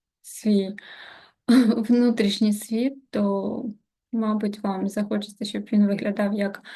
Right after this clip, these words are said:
квітучий сад, а не якась така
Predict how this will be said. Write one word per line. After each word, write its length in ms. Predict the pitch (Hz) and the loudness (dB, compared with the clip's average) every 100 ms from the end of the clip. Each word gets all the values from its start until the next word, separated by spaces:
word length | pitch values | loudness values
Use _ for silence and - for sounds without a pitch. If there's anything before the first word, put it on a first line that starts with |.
| - - - - | -18 -20 -20 -4
квітучий 600 | 214 208 233 277 - 233 | -2 0 0 -2 -2 -6
сад, 520 | - 208 202 208 - | -4 -2 -2 -4 -6
а 220 | 220 220 | -2 0
не 420 | 220 214 214 214 202 | 0 0 0 0 0
якась 360 | 202 208 208 | 0 -2 -4
така 460 | - 233 202 190 | -6 -8 -6 -4